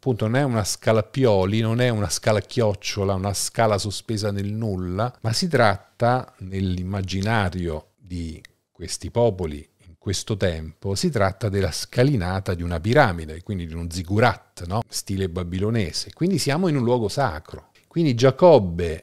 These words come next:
ha, diciamo, la visione di questo luogo sacro, dove c'è un santuario, se volete. Lui ha la visione di un santuario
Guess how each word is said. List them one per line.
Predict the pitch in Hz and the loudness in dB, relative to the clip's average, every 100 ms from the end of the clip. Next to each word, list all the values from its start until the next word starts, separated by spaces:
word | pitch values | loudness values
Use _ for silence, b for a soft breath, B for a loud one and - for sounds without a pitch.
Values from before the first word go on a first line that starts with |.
| - - | -8 0
ha, | 151 104 78 _ | 2 2 -2 _
diciamo, | _ 95 - 139 110 90 80 | _ -8 -2 0 0 -4 -6
la | 87 117 | -4 -2
visione | 127 - 147 127 104 92 92 117 165 135 87 | -2 0 2 4 4 0 -2 -2 -2 -4 -8
di | 87 | -6
questo | - 156 - 101 | -2 -2 -2 -4
luogo | 107 123 98 | 0 0 -2
sacro, | - 80 - - 101 143 180 _ | -4 -8 -12 -10 -6 -4 -6 _
dove | - 135 135 | 0 0 4
c'è | 151 | 2
un | 165 | 2
santuario, | - 127 117 95 202 120 87 85 | 0 0 0 2 4 4 0 -6
se | 90 | -8
volete. | 95 107 82 92 | -6 -4 -6 -4
Lui | 117 131 - - | 0 0 -2 -2
ha | 123 | 0
la | 110 | 2
visione | 107 107 165 147 104 | 0 -2 0 0 -2
di | |
un | 101 | -4
santuario | 95 107 98 98 120 98 85 80 76 - | -4 -6 -6 -2 0 2 -2 -8 -12 -16